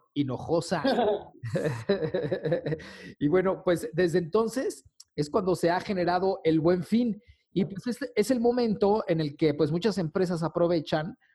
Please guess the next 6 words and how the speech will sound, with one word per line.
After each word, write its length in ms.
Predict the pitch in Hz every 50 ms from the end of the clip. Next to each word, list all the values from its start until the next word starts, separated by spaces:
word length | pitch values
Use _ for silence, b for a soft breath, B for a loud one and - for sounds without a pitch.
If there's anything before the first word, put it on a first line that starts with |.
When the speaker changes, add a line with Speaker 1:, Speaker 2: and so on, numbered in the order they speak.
| _ _ _
Speaker 1:
como 280 | - - 135 135 127 127
para 220 | - 143 139 139
estar, 580 | 135 131 - - 180 160 160 165 165 165 180 - -
eh, 540 | 156 147 139 131 127 127 123 123 123 127 - -
haciendo, 840 | 143 143 - - 165 180 165 170 165 175 175 165 156 135 - - _ _ _ _ _ _ - _
eh, 760 | - 151 147 143 139 139 135 131 131 127 123 120 120 120 120 117